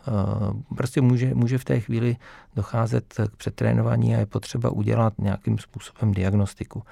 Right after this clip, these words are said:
To znamená, intenzity nejsou jenom jakoby cíl, do kterých bychom se měli dostat, ale zároveň zpětná vazba, jestli ten trénink,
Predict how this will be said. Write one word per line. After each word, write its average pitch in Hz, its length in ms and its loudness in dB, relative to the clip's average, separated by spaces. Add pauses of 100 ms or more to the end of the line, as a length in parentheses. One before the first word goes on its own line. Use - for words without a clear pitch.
(360)
To - 120 -2
znamená, 123 360 6
intenzity 127 840 2 (520)
nejsou 139 600 4
jenom 113 540 4
jakoby 113 440 0 (240)
cíl, 113 720 0
do 110 140 0
kterých 110 360 -2
bychom 113 320 -2
se 117 160 -2
měli 110 260 2
dostat, 107 540 -2 (460)
ale 113 140 0
zároveň 113 440 2
zpětná 117 500 0
vazba, 101 520 2 (460)
jestli 120 380 0 (200)
ten 113 440 2
trénink, 123 720 4